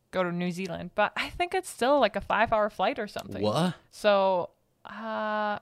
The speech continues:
Speaker 1: yeah, like, distances down there. Uh,
Speaker 2: We can't swim there?
Speaker 1: No.
Speaker 2: Oh,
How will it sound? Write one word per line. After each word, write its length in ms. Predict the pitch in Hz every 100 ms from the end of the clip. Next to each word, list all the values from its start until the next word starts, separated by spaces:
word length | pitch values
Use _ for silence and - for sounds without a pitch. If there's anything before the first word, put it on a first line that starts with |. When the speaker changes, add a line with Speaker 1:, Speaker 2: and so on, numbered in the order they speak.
| -
Speaker 1:
yeah, 360 | 202 277 254
like, 180 | - -
distances 640 | 214 220 - 240 247 247 233
down 300 | 226 220 220
there. 800 | 214 214 214 214 - 185 185 180
Uh, 40 |
Speaker 2:
We 80 | 185
can't 200 | - 110
swim 200 | - 104
there? 200 | 113 107 _ _ _ _ _ 208
Speaker 1:
No. 960 | 220 226 220 220 220 180 50 50 - 196
Speaker 2:
Oh, 40 | -